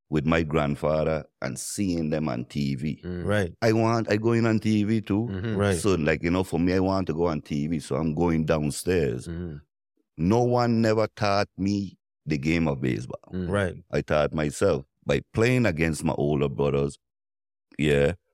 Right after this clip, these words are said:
Speaker 1: But then mastering my skills, 'cause when they left, 'cause they older, they two, three years older than me, they don't have no time to spend with me like
Speaker 2: Mm.
Speaker 1: that.
Speaker 3: Right.
Speaker 1: So I got to be by myself.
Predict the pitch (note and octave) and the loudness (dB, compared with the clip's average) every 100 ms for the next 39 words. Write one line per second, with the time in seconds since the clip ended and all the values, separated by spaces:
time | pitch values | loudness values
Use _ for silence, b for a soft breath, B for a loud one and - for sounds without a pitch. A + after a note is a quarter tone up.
0 | _ D2+ D2 D#2+ D#2 - - E2 F2 F2+ | _ -2 0 0 0 -4 -4 0 2 2
1 | G2 G2+ F#2+ G2 G2+ - - A#2+ B2+ - | 2 2 2 0 -2 -2 0 0 -2 -8
2 | _ _ _ D2+ D2 C2 C#2 E2+ G2 G2+ | _ _ _ -2 -2 -2 0 2 4 4
3 | G#2 G#2 A2 - - E2 B2 A2+ C3 B2 | 2 2 2 0 -2 2 2 2 2 2
4 | A#2 A2+ - A#2+ - A#2 A2+ A2 G#2+ G#2 | 0 -2 -2 -2 -2 -4 0 2 2 2
5 | G#2 G#2 F2+ F2 F#2 G2+ G2 F#2+ F2 D2+ | 2 2 0 0 0 0 0 0 -2 -2
6 | E2 D2+ C#2+ C2+ - D2 C2 C2 D2 C#2+ | -2 -2 -4 -6 -4 -2 -2 -2 -2 0
7 | B1 D2+ C2+ F2+ G2+ G2+ F2 F2 - C2 | 0 0 -2 -2 0 0 0 -6 -6 -4
8 | D2 D2 D2+ D#2 C#2+ C#2 C2 - G2 | -2 -2 -2 -2 0 -2 0 2 2